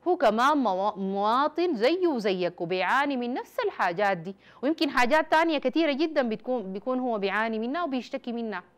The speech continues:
نذكر أصحاب المركبات الخاصة بفضل الظهر وإنه سنة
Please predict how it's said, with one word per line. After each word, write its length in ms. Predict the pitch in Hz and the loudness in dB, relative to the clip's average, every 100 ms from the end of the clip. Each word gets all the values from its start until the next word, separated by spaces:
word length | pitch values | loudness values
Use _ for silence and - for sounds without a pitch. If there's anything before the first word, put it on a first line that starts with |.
| _ _ _ _ _ _ _ _ | _ _ _ _ _ _ _ _
نذكر 360 | 214 233 349 302 | -2 -2 0 -2
أصحاب 300 | 226 - 180 | -2 -2 -2
المركبات 540 | 175 175 180 190 226 | -2 -4 -4 -2 0
الخاصة 560 | 208 - 190 190 - 190 - _ _ _ - | -2 -2 -2 -2 -4 -8 -10 _ _ _ -2
بفضل 420 | 185 180 175 170 | -2 0 -2 -2
الظهر 400 | 165 160 233 220 - _ _ _ - | -2 0 0 -2 -20 _ _ _ -8
وإنه 300 | 233 262 220 | -2 0 0
سنة 480 | - 247 233 214 | -2 -2 0 -2